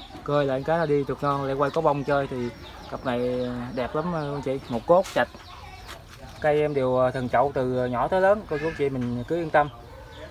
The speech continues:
Cây này là hoành bốn,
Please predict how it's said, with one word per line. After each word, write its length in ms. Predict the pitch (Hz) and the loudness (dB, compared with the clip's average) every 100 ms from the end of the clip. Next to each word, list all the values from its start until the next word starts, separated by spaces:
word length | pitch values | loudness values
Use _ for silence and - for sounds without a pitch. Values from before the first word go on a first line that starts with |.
| - - - - - - - - - - - - - - 170 - - - - - - - - - - | -16 -18 -18 -20 -20 -20 -18 -18 -18 -20 -20 -18 -14 -14 -14 -18 -18 -18 -18 -16 -16 -18 -18 -20 -4
Cây 160 | 143 143 | -2 0
này 200 | 131 127 | 0 2
là 80 | |
hoành 320 | 123 123 120 135 | 2 2 2 6
bốn, 320 | 160 190 | 6 6